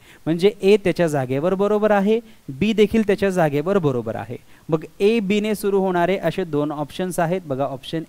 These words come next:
ए आणि option सी. बाकीचे हे options काय करायचे आहेत? Cancel करायचे आहेत. त्यानंतर बघा, हा relief जो आहे चुकीचा आहे. कम जर तुम्ही हॅज नंतर घेतला तर तो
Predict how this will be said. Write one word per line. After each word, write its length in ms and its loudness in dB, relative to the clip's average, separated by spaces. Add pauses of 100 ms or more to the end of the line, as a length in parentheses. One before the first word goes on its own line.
ए 120 2
आणि 300 -6
option 320 -10
सी. 240 -6 (340)
बाकीचे 400 -2
हे 100 0
options 420 -4
काय 180 -2
करायचे 420 -4
आहेत? 240 -4 (120)
Cancel 420 -8
करायचे 400 -12
आहेत. 240 -20 (600)
त्यानंतर 360 4
बघा, 340 0 (260)
हा 120 6
relief 380 4
जो 140 -2
आहे 260 2
चुकीचा 480 -2
आहे. 260 0 (300)
कम 200 2
जर 180 2
तुम्ही 260 0
हॅज 300 4
नंतर 320 -2
घेतला 340 2
तर 180 -2
तो 180 -4